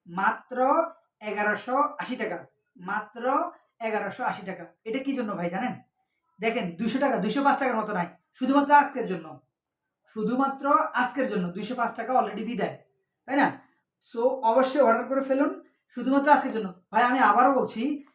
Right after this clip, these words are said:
আমাদের এই চামড়া জুতাটি, এই টাসেল শুটি দেখতে খুবই অসাধারণ। তো এই যে যারা যারা নিচ্ছেন তারা কিন্তু জানেন আমাদের গ্যারান্টি, ওয়ারেন্টি থাকে, গ্যারান্টি থাকে, আর তারপর আপনার হচ্ছে অরিজিনাল চামড়ার মধ্যে কিন্তু আমরা জুতাটা করেছি।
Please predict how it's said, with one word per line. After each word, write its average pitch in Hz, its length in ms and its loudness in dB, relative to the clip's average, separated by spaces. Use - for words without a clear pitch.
আমাদের 226 400 0
এই 262 340 -2
চামড়া 214 300 0
জুতাটি, 196 360 -6
এই 220 440 -4
টাসেল 208 380 -6
শুটি 247 300 -12
দেখতে 202 360 -4
খুবই 208 340 -14
অসাধারণ। 240 640 2
তো 220 520 0
এই 220 160 0
যে 196 100 2
যারা 202 280 2
যারা 240 160 0
নিচ্ছেন 226 380 -4
তারা 214 220 -2
কিন্তু 220 260 -10
জানেন 214 300 -2
আমাদের 208 380 -4
গ্যারান্টি, 202 280 -6
ওয়ারেন্টি 196 360 -2
থাকে, 226 420 -10
গ্যারান্টি 214 360 -4
থাকে, 226 340 -10
আর - 100 -10
তারপর 196 320 2
আপনার 202 220 -2
হচ্ছে 247 360 -2
অরিজিনাল 220 380 -2
চামড়ার 208 340 2
মধ্যে 196 220 -6
কিন্তু 214 220 -6
আমরা 196 180 0
জুতাটা 202 300 -10
করেছি। 214 400 -8